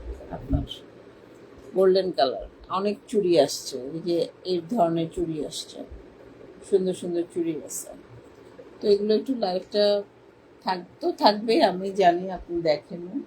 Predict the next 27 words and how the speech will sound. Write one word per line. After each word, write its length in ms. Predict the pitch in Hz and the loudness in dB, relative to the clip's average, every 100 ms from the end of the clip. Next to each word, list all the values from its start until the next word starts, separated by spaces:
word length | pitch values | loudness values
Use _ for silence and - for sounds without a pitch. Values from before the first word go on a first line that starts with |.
| 269 | -10
আমার 180 | 165 160 156 | -12 -12 -10
লাইভ, 260 | 151 160 269 - - - - - - - - - - | -10 -8 -10 -12 -18 -16 -14 -16 -18 -20 -20 -20 -10
তো 440 | 170 165 156 147 147 139 - 165 | -4 -2 -2 -4 -4 -8 -12 -8
দেখবেন, 460 | 175 165 165 220 349 - - - - | -6 -6 0 2 2 -4 -16 -14 -6
তাহলে 340 | 175 160 165 | -4 -2 -4
আর 80 | 160 | -4
কি 140 | 165 156 | -8 -14
বুঝতে 220 | 160 - | -14 -10
পারবেন 300 | 147 139 143 | -2 0 0
যে 100 | 151 151 | -2 -10
নতুন 300 | 160 147 143 | -16 -16 -16
নতুন 140 | 139 143 | -14 -12
সেট 280 | - 143 - | -14 -16 -12
আসছে। 260 | - - - - - - - - | -12 -12 -20 -20 -20 -20 -14 2
এটার 160 | 240 | 4
সাথে 240 | 285 240 240 | 4 0 4
কানের 360 | 240 247 233 | 4 4 2
দুলটা 300 | 220 196 185 | 2 4 6
আমরা 220 | 175 165 | 6 6
একটু 300 | 156 - 151 | 2 0 -10
যাই। 220 | 135 110 135 | -2 -2 -2
হ্যাঁ, 260 | - 359 - - - - - - - - - - - - - - - | -6 -6 -8 -20 -20 -20 -20 -20 -20 -20 -20 -20 -20 -20 -20 -20 0
কানের 300 | 208 208 202 | 4 4 4
দুলটা 280 | 196 185 190 | 2 2 2
হচ্ছে 400 | 226 - - 131 | 0 -6 -4 -4
এটা, 180 | - - - - - - - - - - - - - - - - - - - - - - | -6 -18 -20 -20 -20 -20 -20 -20 -20 -20 -20 -20 -20 -16 -16 -14 -20 -20 -20 -20 -18 -6
অনেক 200 | 175 | -6